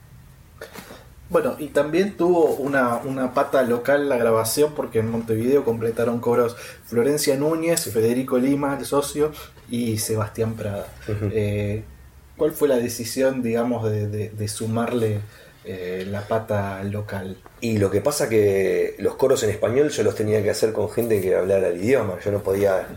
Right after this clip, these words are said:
Speaker 2: ir y pedirles, eh,
Speaker 1: A los
Speaker 2: a,
Speaker 1: gringos
Speaker 2: a,
Speaker 1: que
Speaker 2: claro, a Jeff o a, o, o a Catherine que, que cantaran en español.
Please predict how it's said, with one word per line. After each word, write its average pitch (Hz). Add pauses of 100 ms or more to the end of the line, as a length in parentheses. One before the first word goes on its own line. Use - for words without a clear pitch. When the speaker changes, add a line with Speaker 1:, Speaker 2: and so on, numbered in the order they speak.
Speaker 2:
ir 104
y 101
pedirles, 95 (760)
eh, 80 (1120)
Speaker 1:
A 113
los 107
Speaker 2:
a, 110
Speaker 1:
gringos 113
Speaker 2:
a, 98
Speaker 1:
que 107
Speaker 2:
claro, 98
a 87
Jeff 123
o 95
a, 92
o, 95
o 92
a 92
Catherine 110
que, 90 (120)
que 90
cantaran 92
en 87
español. 92